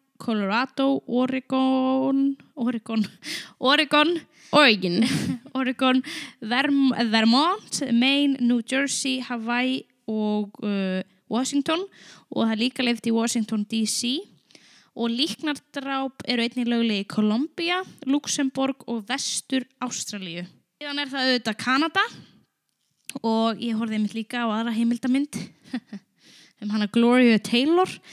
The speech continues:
Speaker 1: og árið tvö þúsund og tólf bar-, barðist hún fyrir að fá að deyja með sæmd, en þá voru B C Civil Liberties í leit að máli sem gæti farið til Hæstaréttar í Kanada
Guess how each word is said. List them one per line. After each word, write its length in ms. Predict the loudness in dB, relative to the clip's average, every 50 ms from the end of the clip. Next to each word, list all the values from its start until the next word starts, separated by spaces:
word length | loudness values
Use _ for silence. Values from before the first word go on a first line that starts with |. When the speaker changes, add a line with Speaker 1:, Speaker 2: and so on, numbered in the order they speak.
| -20 -20
Speaker 1:
og 240 | -12 -8 -6 -6 -4
árið 260 | -4 -2 -4 -4 -4
tvö 140 | -2 0 0 0
þúsund 160 | 0 -2 -6
og 60 | -6
tólf 300 | -4 -2 -2 -2 -4 -6 -10 _
bar-, 320 | -4 -4 -2 -2 -4 -6 _ -20 _ _
barðist 680 | -8 -6 -6 -6 -8 -8 -6 -6 -4 -4 -6 -8 -6
hún 300 | -4 -2 0 0 0 0 -4
fyrir 220 | -6 -8 -8 -8
að 60 | -6 -6
fá 60 | -6
að 140 | -8 -8 -8
deyja 340 | -8 -6 -4 -2 -2 0 0
með 200 | 0 0 0 -2
sæmd, 580 | -4 -6 -6 -4 -4 -4 -4 -6 _ _ -20 -20 _ _ -20 -20 -20 -20 -20 _ _ _ _
en 320 | -6 -4 -2 0 0 0 -2
þá 260 | -4 -6 -6 -4 -2 0 0 0 0
voru 320 | 0 0 2 2 4 2 2 0 -2 -4
B 220 | _ -2 0 0 0
C 360 | 0 -2 -2 0 0 2 2
Civil 560 | 2 0 -2 -2 -2 -2 -2 0 0 0 0 0 -2 -4 -6 -4
Liberties 760 | -4 -4 -4 -4 -4 -4 -4 -4 -6 -6 -4 -4 -4 -4 -4
í 80 | -4 -4
leit 380 | -2 -2 0 -2 -2 -4 -4
að 140 | -4 -2 0
máli 500 | 0 2 2 2 0 -2 -6 -10 -12 -12 -12
sem 220 | -6 -2 -2 -2
gæti 380 | -2 -4 -6 -8 -8 -8 -10 -10
farið 320 | -8 -8 -8 -8 -8 -12
til 80 | -12 -10
Hæstaréttar 600 | -10 -10 -12 -12 -12 -12 -12 -12 -14 _ -16 -16
í 80 | -14
Kanada 460 | -12 -6 -4 -4 -4 -6 -8 -10 -10